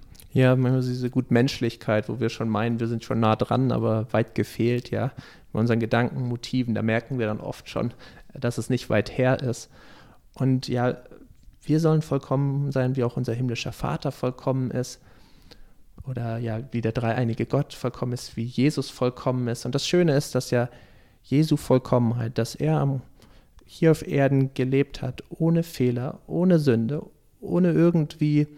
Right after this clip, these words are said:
dass er irgendwo mal daneben geschlagen hat. Ja, dass er wirklich ein Leben in Reinheit, in Heiligkeit und Gerechtigkeit gelebt hat und aus Liebe zu uns, aus, ja, unermesslicher Liebe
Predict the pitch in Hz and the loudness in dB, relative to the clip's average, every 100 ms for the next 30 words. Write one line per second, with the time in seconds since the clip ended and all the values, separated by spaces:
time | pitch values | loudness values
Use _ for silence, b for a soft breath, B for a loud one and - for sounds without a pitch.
0 | B B B - 135 - 127 143 143 135 | B B B -4 -2 0 2 2 0 0
1 | 127 127 127 127 131 113 - - 131 - | 2 2 2 4 2 0 -2 -6 -6 -6
2 | 139 - 139 143 143 143 151 165 160 - | -8 -8 -6 -4 0 2 2 0 -2 0
3 | 135 131 135 139 117 117 120 135 147 147 | 0 2 2 2 0 0 2 2 2 0
4 | 143 - 127 123 143 - 139 131 127 113 | -4 -4 -4 -2 -2 -2 -6 -4 -4 -4
5 | 143 - - - 131 - 117 123 - - | -4 -4 -8 -6 -8 -4 -4 -4 -6 -6
6 | 151 - - - 147 131 - - - 151 | -6 -6 -16 -10 -6 -6 -8 -16 -8 -8
7 | - 202 180 170 - 165 135 123 - - | -2 0 0 0 -2 -2 -2 -4 -8 -18
8 | b b b b _ _ _ - - - | b b b b _ _ _ -10 -10 -14
9 | _ _ _ _ _ _ - 127 - 175 | _ _ _ _ _ _ -6 -6 2 4
10 | 175 160 165 - - - 117 120 113 120 | 6 4 2 0 -8 -6 -8 -6 -6 -6
11 | - | -8